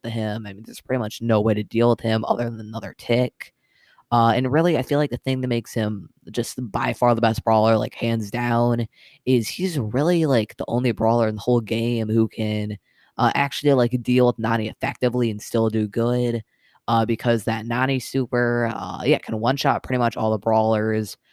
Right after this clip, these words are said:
I mean, the only brawlers that can't one-shot are tanks, who are pretty bad in this mode for obvious reasons. Uh, but it cannot one-shot a Tick because all he has to do is use that shield gadget, becomes immortal for a second, and all he has to do is just run right into the Nani super, and he can tank the whole entire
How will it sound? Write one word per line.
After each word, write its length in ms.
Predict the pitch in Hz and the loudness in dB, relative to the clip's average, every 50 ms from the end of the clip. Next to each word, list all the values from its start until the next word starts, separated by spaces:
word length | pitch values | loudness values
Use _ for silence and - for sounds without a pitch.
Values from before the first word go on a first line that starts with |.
| _ _ _ - | _ _ _ -2
I 40 | - | 0
mean, 120 | 131 131 127 | 2 2 2
the 60 | 131 | 2
only 120 | 139 135 | 2 2
brawlers 300 | 120 127 127 123 123 113 | 4 4 4 6 4 2
that 80 | 110 - | 0 -4
can't 260 | - - 123 117 90 | -6 -4 -4 -4 -2
one-shot 480 | 117 117 117 117 - - 123 117 110 - | -2 -2 -2 -2 -2 0 0 0 0 0
are 100 | - - - | -4 -8 -12
tanks, 540 | - - 117 120 120 117 113 - - - - | -12 -8 -6 -4 -4 -4 -6 -10 -14 -10 -6
who 160 | 110 107 107 | -4 -4 -4
are 160 | 107 104 107 | -4 -6 -6
pretty 180 | - - 147 147 | -6 -4 -2 -2
bad 240 | - 127 117 113 | 0 0 0 0
in 80 | 110 104 | -2 -2
this 180 | 110 104 - - | -6 -8 -8 -6
mode 540 | 110 107 113 117 117 117 117 117 113 113 104 | -2 0 2 4 4 4 4 2 0 -2 -4
for 140 | - 107 98 | -6 -6 -6
obvious 320 | 95 104 - - - - | -6 -8 -12 -14 -10 -6
reasons. 720 | 117 120 123 117 - 120 120 117 117 120 120 113 - - _ _ _ _ _ _ _ _ - | -2 -2 -2 0 0 -2 -2 -2 -2 -4 -6 -8 -10 -14 _ _ _ _ _ _ _ _ 0
Uh, 240 | 110 117 113 113 113 | 2 4 4 4 4
but 120 | 113 107 | 2 -2
it 60 | - | -2
cannot 340 | - 139 143 160 175 139 139 | -2 -2 0 0 0 0 0
one-shot 320 | 160 151 143 - 151 143 | 0 -2 -2 -2 -2 -2
a 80 | 117 113 | -2 -4
Tick 400 | - - - 170 127 - - - | -4 -4 -6 -4 -6 -6 -10 -10
because 420 | - 117 - - - 117 113 107 - | -8 -8 -6 -2 0 0 0 0 0
all 200 | - - 131 147 | 2 2 4 4
he 80 | 147 135 | 4 4
has 160 | 131 127 - | 2 0 0
to 100 | - 123 | -2 -2
do 400 | 110 123 127 127 123 120 113 113 - | 0 0 0 2 0 0 0 -2 -4
is 420 | - - 110 110 107 104 104 98 - _ _ _ _ _ _ _ | -2 -2 0 0 0 0 -2 -4 -8 _ _ _ _ _ _ _
use 220 | - 131 139 131 - | 2 2 2 4 4
that 180 | 139 - - | 0 0 0
shield 320 | - - 139 135 135 131 127 | 0 2 4 4 4 4 4
gadget, 420 | 123 127 127 127 117 120 - - | 2 4 4 2 2 0 -4 -6
becomes 300 | 113 113 110 113 104 - | -6 -6 -6 -6 -6 -6
immortal 380 | 107 107 110 113 113 113 117 110 | -6 -2 0 2 2 2 2 0
for 160 | - 117 113 | 0 -2 -2
a 40 | 107 | -2
second, 460 | - 120 110 110 - 113 113 110 98 - _ _ _ _ _ _ | 0 -2 -2 -2 -2 -4 -4 -4 -6 -8 _ _ _ _ _ _
and 120 | - 123 117 - | -8 -6 -2 0
all 100 | 131 139 | 2 4
he 80 | 139 | 4
has 160 | 139 131 - | 2 2 0
to 60 | - 135 | -2 0
do 100 | 135 131 | 0 0
is 80 | 120 | 0
just 160 | - 117 - | -2 -4 -4
run 220 | - 110 113 113 110 | -4 -2 -2 0 0
right 240 | 107 113 113 117 113 | 0 0 0 -2 -2
into 180 | 104 - 110 | -6 -8 -10
the 80 | 110 110 | -10 -10
Nani 360 | 110 113 117 117 117 117 113 | -8 -4 -4 -4 -4 -4 -6
super, 360 | - - 131 123 113 - 120 | -4 -2 0 0 0 0 -2
and 80 | 110 107 | -4 -4
he 60 | 107 | -6
can 160 | - 110 110 | -12 -14 -16
tank 260 | - - 117 107 110 | -10 -8 -8 -6 -6
the 80 | - 110 | -4 0
whole 140 | 110 117 113 | 0 2 0
entire 300 | 107 - - 107 107 | 0 -2 -4 -4 -4